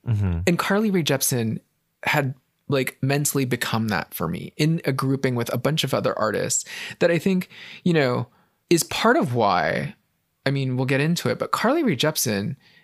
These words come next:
Speaker 2: is disproportionately, I feel, disproportionately popular with gay audiences.
Speaker 1: Yeah.
Speaker 2: I mean, when we talk about other artists that have become gay icons,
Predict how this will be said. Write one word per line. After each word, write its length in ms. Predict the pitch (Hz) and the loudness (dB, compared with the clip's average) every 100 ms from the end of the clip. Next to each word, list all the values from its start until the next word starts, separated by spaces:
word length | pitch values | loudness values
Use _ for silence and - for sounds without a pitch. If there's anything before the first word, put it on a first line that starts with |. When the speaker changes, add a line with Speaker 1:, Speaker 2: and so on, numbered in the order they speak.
| _ _ 175 | _ _ 2
Speaker 2:
is 380 | 165 156 139 - | 2 2 0 -2
disproportionately, 1300 | 135 180 - 165 - 165 - 131 117 - 117 104 - - | 0 0 -2 -6 -2 -2 0 -4 -4 -4 -2 -2 -6 -2
I 160 | 98 131 | -2 -2
feel, 320 | - 110 120 | -4 -10 -4
disproportionately 960 | - 127 - - 123 110 - 117 - 120 | -2 0 -2 -2 -2 0 -2 -2 -4 -8
popular 540 | - 90 92 98 101 98 | -4 -4 -2 -2 -2 -2
with 480 | 101 101 107 - _ _ _ | -2 -2 -4 -10 _ _ _
gay 180 | 117 110 | -2 0
audiences. 960 | - 185 - - - - 175 - - _ _ _ - | 2 2 0 -4 -6 -8 -10 -10 -12 _ _ _ -4
Speaker 1:
Yeah. 220 | 117 208 - _ _ _ _ - | -4 -4 -8 _ _ _ _ 0
Speaker 2:
I 40 | 180 | 2
mean, 200 | 180 165 _ _ | 4 0 _ _
when 180 | 180 196 | 2 4
we 80 | |
talk 320 | 202 - 240 370 | 2 2 2 2
about 520 | 180 117 104 98 - _ _ _ | 2 4 4 0 -4 _ _ _
other 720 | 151 147 143 139 135 123 - _ _ - | 2 4 4 4 4 2 0 _ _ 0
artists 420 | 127 131 123 - | 2 4 2 0
that 280 | - 123 - | 0 0 0
have 240 | - 123 - | -2 0 0
become 400 | 131 - 202 160 | -2 0 2 2
gay 300 | 131 123 123 | 2 2 2
icons, 800 | 104 120 - - - - - | 0 -2 -4 -6 -8 -10 -14